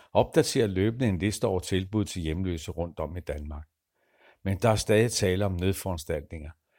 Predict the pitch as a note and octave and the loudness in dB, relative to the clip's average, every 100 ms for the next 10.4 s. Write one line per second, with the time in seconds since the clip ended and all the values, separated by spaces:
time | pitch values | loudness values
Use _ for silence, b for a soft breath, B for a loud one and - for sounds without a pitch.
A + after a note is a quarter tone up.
0 | b b - F2+ G2+ A2 - F#2+ F#2 F#2+ | b b 2 2 2 0 -2 -4 -4 -6
1 | - F#2 G#2 A2+ G2 F2+ - G2 D2+ - | -2 -2 -2 -2 -4 -6 -4 -6 -6 -8
2 | G2 F2+ F2 E2+ - F2 F2+ D#2+ D#2 F2 | -8 -6 -10 -8 -4 -2 -2 -4 -4 -4
3 | - E2+ D#2+ D#2+ E2 - E2+ D#2+ D#2 - | -4 -4 -2 -4 -6 -8 -10 -8 -10 -10
4 | - - D#2+ D2+ _ _ _ _ b b | -10 -10 -10 -10 _ _ _ _ b b
5 | b b - G2 - F2 E2 - E2 F#2 | b b -6 -4 0 -2 -2 -4 -2 0
6 | B2 C#3 A2+ G#2 F2+ F#2+ A2 G#2 F#2+ G#2+ | 0 2 2 0 -2 -4 -4 -4 -4 -4
7 | F2 F2 C3 G2+ D2+ G2+ F#2 D2+ F2 G2 | -4 -6 -4 -4 -4 -6 -4 -4 -4 -6
8 | F#2 A2 - G#2+ A2+ B2+ A#2 C#3+ - _ | -6 -10 -8 -2 0 0 -2 -2 -4 _
9 | b b b - C#3+ A#2 C#3 C3 C#3 - | b b b 0 2 6 4 4 0 0
10 | G#2 G2 B2 | 2 4 2